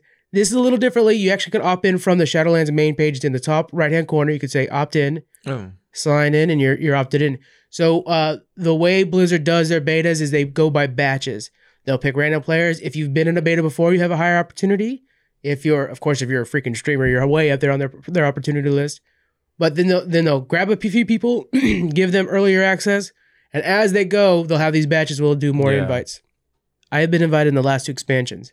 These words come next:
Speaker 2: Yeah, yeah, yeah.
Speaker 1: So I'm hoping to get another one for this one. Are you gonna be opting in for Shadowlands? Are you excited for Shadowlands? Uh-oh.
Speaker 2: Okay, so
Speaker 1: I know you're about to get, like, a totem shirt, so you
Speaker 2: Yeah,
Speaker 1: better say
Speaker 2: yeah.
Speaker 1: yes.
Speaker 2: So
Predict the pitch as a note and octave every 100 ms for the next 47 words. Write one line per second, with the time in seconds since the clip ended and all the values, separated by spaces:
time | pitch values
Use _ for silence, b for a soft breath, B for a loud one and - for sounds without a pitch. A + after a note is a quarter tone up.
0 | F#2+ G2+ F#2 F#2 F2+ F#2 - _ _ -
1 | C3 B2 C3+ C3 B2+ B2+ B2+ B2 B2 B2+
2 | B2 C3 B2+ C#3 B2+ C#3 _ _ E3 F#3
3 | F#3+ F#3 F3 F3+ E3 E3 E3+ E3+ E3 D#3+
4 | D3 D3 - D3 C#3 C3 C3 A#2+ A#2+ B2
5 | - _ _ - B B B B B B
6 | B B B D#3 - _ _ - C#3+ F#3
7 | F#3 D#3 C#3 D3+ C#3 C3 G2+ B B B
8 | F3 A#3+ C4 A3 G#3+ G3 F#3+ F3+ F3+ E3+
9 | D#3 D3+ E3+ D#3 C#3 - C3+ - D#3+ C#3+
10 | D3 E3 D#3+ C#3 D3+ C#3 C3 A#2+ C#3 -
11 | D#3+ D3+ C#3+ B2+